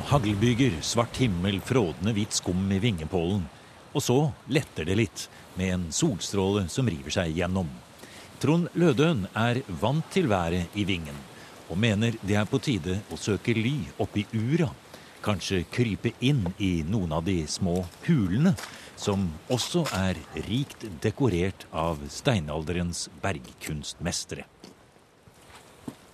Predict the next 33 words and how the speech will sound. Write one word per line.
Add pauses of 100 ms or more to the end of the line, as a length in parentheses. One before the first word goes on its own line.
(220)
Vi
klatrer
oppover
i
uret
her
på
Vingen,
og
ser
jo
at
det
åpner
seg
små
rom (100)
innover
her
hele
veien. (2500)
Og
her
kommer
vi (180)
inn (760)
i
en
st-, (140)
under
en
stor
heller.